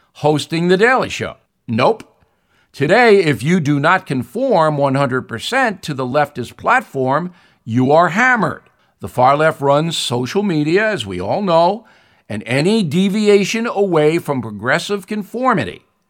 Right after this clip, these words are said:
can bring instant punishment from the Twitter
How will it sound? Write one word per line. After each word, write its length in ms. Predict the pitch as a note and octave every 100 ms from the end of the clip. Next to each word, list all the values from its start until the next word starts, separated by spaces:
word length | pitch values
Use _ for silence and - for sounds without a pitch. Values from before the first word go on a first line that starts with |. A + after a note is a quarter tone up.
| _ _ _
can 220 | - C#3 B2+
bring 340 | C#3 C3 - _
instant 680 | D#3+ G3+ - A3 G#3+ G#3+ -
punishment 760 | - G#3+ A3+ F#3+ - C#3 C#3 - _ _ _
from 440 | - B2 C#3 C#3
the 180 | C#3+ D3
Twitter 640 | - G#2 G2+ G2+ A2